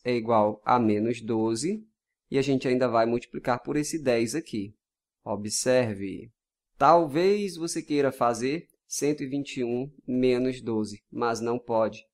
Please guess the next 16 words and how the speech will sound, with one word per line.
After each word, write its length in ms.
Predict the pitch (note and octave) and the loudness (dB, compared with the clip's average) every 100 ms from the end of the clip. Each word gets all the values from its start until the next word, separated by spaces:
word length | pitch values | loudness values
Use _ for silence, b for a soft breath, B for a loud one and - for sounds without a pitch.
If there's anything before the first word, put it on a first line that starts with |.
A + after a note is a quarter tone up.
| - | -10
A 140 | G#2 | -8
prioridade 840 | - A#2+ A#2+ C3+ B2+ A#2+ A#2+ B2+ D#3 _ _ | -6 -2 0 0 2 2 2 -2 -12 _ _
é 180 | - C3 | 0 2
da 300 | A#2 A2+ A2 | 2 2 0
multiplicação. 1160 | A#2 A#2+ C3+ D#3 - - D#3 D#3 D#3 - G2 G#2+ _ _ _ - | -2 -2 0 -2 -6 -8 -6 -2 -2 -4 -10 -12 _ _ _ -6
Então, 380 | C3 C3 F3 - | -4 0 0 0
o 140 | D3 | -2
cento 460 | C#3+ - G3+ A3 F3+ | -2 2 2 2 -2
e 40 | |
vinte 300 | D3 B2 - | -2 -4 -2
e 80 | D#3+ | 0
um, 240 | C3+ C#3 C3+ | 0 -2 -4
eu 140 | A#2 | -4
vou 140 | A2+ | -4
só 180 | - A#2 | -2 -2
repetir. 560 | B2 B2+ F#3 - G#2 | 0 -2 -4 -4 -10